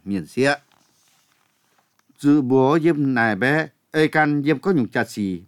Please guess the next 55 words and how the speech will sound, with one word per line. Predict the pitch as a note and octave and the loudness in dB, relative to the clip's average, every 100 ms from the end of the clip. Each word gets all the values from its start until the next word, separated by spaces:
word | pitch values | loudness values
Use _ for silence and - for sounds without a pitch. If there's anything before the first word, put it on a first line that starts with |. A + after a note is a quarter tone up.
| - | -4
mình | A#2+ | -4
thuốc | B2+ D#3+ | -2 -2
cháo | D3 C#3+ | 0 0
tham, | C3 D3+ D3 G#2+ | 0 -2 -2 -6
yếm | B2+ | -6
quốc | - E3 | -4 -6
khánh, | - G#2+ A2+ | -4 -4 -4
chúa | E3 | -4
hạt | D3+ A2+ | -4 -4
sành | - G#2 | -6 -2
nhảy, | B2 A#2 E2+ _ _ _ | 0 -2 -6 _ _ _
chuồng | B2+ F2+ | -4 -2
kiểu | G#2 G#2 | -2 -2
trang | A2 A#2+ | -4 -6
yên | C3+ B2 | -4 -2
bài | A2 | -4
xanh, | - D3+ F3+ D3+ - - _ | 0 0 0 -4 -10 -20 _
tại | C3+ | -4
bé | B2 D#3+ | -2 -2
tinh | F#3 E3 | -2 0
hết, | F#3 B2+ F2 | 0 -2 -12
bìa | - G#2+ | -4 -2
yếm | C3+ | -2
kiểu | - C3+ | -4 -6
có | D#3+ | -6
tiểu | - A#2+ G2+ | -4 -4 -2
công | D3+ D#3 | -2 -2
xì, | - G#2 G2 | -4 -6 -6
mày | F#2+ A2 F2+ A#2 B2+ - | -4 -6 -6 -8 -12 -8
lệ | A#2 G#2 | -4 -4
xình | - A#2 F#2+ | -4 -4 -4
xình | - | -10
ấy | G#2 G#2+ | -12 -8
bụi | - F#3 E3 | -2 -2 0
xíu | F3+ | -4
bày | - A#2 | -4 -6
on | A2 A#2+ | -6 -4
chào | A2+ | -4
tàu | G#2 G#2+ | -4 -6
phủ | F#2+ F#2+ F2 | -6 -8 -12
sú | E2 G#2+ G#2+ A#2 | -10 -8 -8 -8
bún | C3+ C3 | -6 -4
miền, | A#2 F#2 - - _ | -4 -6 -10 -20 _
mình | B2 A#2 F#2+ | -2 -2 -2
yếm | G#2 C3 | -2 -4
con | - C3 | -2 -4
hoi, | B2 B2+ A#2+ A#2 | -2 -2 -4 -8
giờ | - G#2 | -8 -6
hấy | G2+ A2 B2 | -2 -2 -4
lệ, | F2 G#2 A2 F2+ - _ A#2+ A#2 - | -6 -2 -2 -4 -12 _ -4 -2 -2
bìa | A2+ G2+ | -2 0
bé | G#2 C3 C#3+ - _ | 0 0 -2 -6 _
hít | D3 E3+ - - | -2 -2 -4 -10
thuốc | D#3 D#3+ | -6 -2
cháo, | D#3+ E3+ C#3 | 0 0 -2